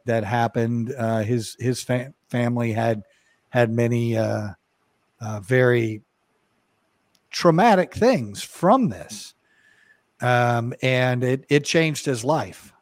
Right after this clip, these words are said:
uh, the, the way it was handled. Now, when you say that, when I say that, um, I can say it based on,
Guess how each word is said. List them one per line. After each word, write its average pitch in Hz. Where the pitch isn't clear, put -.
uh, 113
the, 120
the 120
way 113
it 120
was 110
handled. 127
Now, 135
when 139
you 127
say 277
that, 127
when 131
I 131
say 120
that, 113
um, 123
I 139
can 131
say 131
it 120
based 139
on, 123